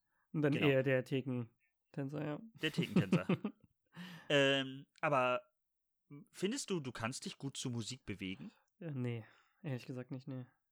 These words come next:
Speaker 2: Ah, okay, also ist das so ein bisschen auch das Problem bei der ganzen Sache?
Speaker 1: Ja. Aber weil auch meist die Musik einfach nicht das ist, was ich im Privaten hören würde. Also da gibt's halt die
Speaker 2: Ja.
Speaker 1: Differenz dazu.
Speaker 2: Ja, okay, okay, das kann ich, äh,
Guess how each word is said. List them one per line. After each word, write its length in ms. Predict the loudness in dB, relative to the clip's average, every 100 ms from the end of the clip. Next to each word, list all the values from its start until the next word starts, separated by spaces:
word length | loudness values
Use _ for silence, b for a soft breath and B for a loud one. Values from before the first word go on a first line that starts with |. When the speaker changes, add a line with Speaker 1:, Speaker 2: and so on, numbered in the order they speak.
| _ -10
Speaker 2:
Ah, 100 | -8
okay, 180 | -2
also 160 | -2 -2
ist 160 | -2 -2
das 140 | -2
so 80 | -4
ein 60 |
bisschen 200 | -4 -6
auch 100 | -8
das 180 | -8 -8
Problem 280 | -6 -2 -2
bei 120 | -2
der 100 | -4
ganzen 300 | -6 -8 -12
Sache? 200 | -8 -4
Speaker 1:
Ja. 180 | -4 -6 _ b b b b _ -6 2
Aber 180 | 4
weil 140 | 6 6
auch 120 | 6
meist 280 | 4 2 0
die 60 |
Musik 400 | 0 0 -2 -4
einfach 180 | -6 -4
nicht 240 | -4 -2 -4
das 180 | -2
ist, 220 | -6 -6 -6
was 140 | -6
ich 280 | -8 -12 -20 _ _ _ _
im 140 | -6 -4
Privaten 340 | -2 -2 0
hören 260 | 0 0 -2
würde. 240 | -8 -10 -14 _ _ _ _ _ _ _ _ _
Also 180 | -2 2
da 200 | 6 6
gibt's 180 | 6 0
halt 160 | -6 -4
die 40 |
Speaker 2:
Ja. 80 | -6
Speaker 1:
Differenz 340 | -4 -4 -4
dazu. 340 | -8 -8 -8 -12 _ _ _ _ _ _ _ _ -6
Speaker 2:
Ja, 200 | 0 0
okay, 320 | 0 -6 -8 -10
okay, 320 | -14 -12 -10
das 220 | -10 -10
kann 160 | -8 -10
ich, 280 | -10 -16 -12
äh, 460 | -10 -8 -10 -12